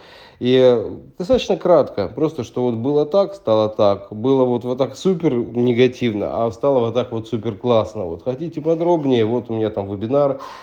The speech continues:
Хотите решить свой вопрос, вот у меня бесплатная консультация.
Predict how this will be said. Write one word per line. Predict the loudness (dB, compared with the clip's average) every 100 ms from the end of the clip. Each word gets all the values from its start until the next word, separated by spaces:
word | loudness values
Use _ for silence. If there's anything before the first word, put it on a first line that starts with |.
| -8
Хотите | -8 -6 -4
решить | -4 -2 -4
свой | 0 2
вопрос, | 2 2 0 -2
вот | -2 -4
у | -2
меня | -2 -2
бесплатная | -6 -2 0 0 -2
консультация. | -4 -4 -4 0 0 0 -10